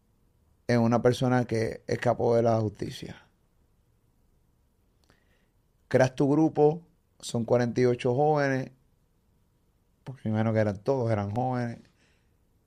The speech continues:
para robarle a un sinnúmero de personas. No sé cuántos escalamientos hicieron, robaron más de trescientos mil dólares,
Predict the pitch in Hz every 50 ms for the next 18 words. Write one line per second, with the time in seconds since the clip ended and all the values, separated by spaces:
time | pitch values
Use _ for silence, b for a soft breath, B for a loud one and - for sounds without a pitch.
0 | _ _ - - 110 107 107 107 101 101 101 98 98 101 107 113 117 117 117 120
1 | 120 123 123 - - - _ _ _ _ _ _ _ - 107 107 107 110 110 120
2 | 123 120 - - 117 110 107 107 104 107 104 107 104 - 87 90 - - - 65
3 | 65 78 110 123 - - 131 123 - 127 131 127 120 - 131 120 117 - 120 117
4 | 117 117 117 113 110 120 120 117 113 - 147 143 139 135 123 117 117 117 117 117
5 | 117 117 117 117 117 107 117 120 113 117 110 - 113 113 113 113 113 113 123 131
6 | 131 131 127 127 135 131